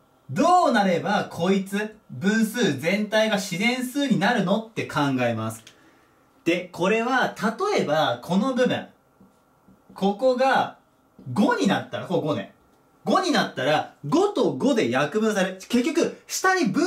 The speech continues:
数残っちゃうと自然数じゃないんだよね。分数って自然数じゃないからさ。つまり、分母、下が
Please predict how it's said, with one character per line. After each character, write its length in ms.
数 280
残 280
っ 80
ち 120
ゃ 40
う 40
と 60
自 200
然 180
数 100
じ 80
ゃ 40
な 80
い 60
ん 40
だ 60
よ 60
ね。 140
分 200
数 100
っ 20
て 80
自 160
然 140
数 100
じ 80
ゃ 60
な 100
い 60
か 80
ら 80
さ。 220
つ 100
ま 80
り、 220
分 560
母、 240
下 460
が 240